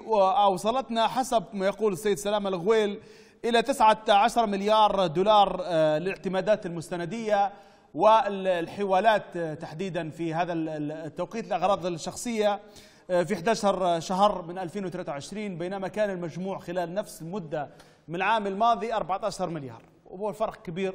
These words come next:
وشاسع. دكتور عاطف الحسية، ورحب بك في الشأن العام. دعني آخذ بالمقارنة الآن بين العامين، نجد أن في زيادة تقريبًا ثلاثين في المية من استخدام النقد الأجنبي، زيادة تكاد توصل للدينار إلى انهيار.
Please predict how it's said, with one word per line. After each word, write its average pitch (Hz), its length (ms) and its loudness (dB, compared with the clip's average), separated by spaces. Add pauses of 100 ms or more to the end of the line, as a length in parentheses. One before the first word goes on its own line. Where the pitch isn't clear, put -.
وشاسع. 151 360 -10
دكتور 226 300 4
عاطف 311 240 8
الحسية، 240 540 0 (420)
ورحب 233 320 4
بك 285 140 -2
في - 60 -8
الشأن 208 340 0
العام. 180 280 -2
دعني 339 240 2
آخذ 359 280 0
بالمقارنة 202 840 2
الآن 202 260 -4
بين 175 180 -4
العامين، 165 500 -4
نجد 208 240 -6
أن 220 180 -6
في 202 140 -8
زيادة 220 280 -4
تقريبًا 214 420 -4 (380)
ثلاثين 220 360 -2
في 240 120 -6
المية 233 220 -4
من 196 120 -4
استخدام 190 400 -4
النقد 202 260 -2
الأجنبي، 220 520 -4
زيادة 196 420 -4 (300)
تكاد 220 300 0
توصل 190 440 -8
للدينار 202 680 -2 (300)
إلى 254 180 -2
انهيار. 208 540 0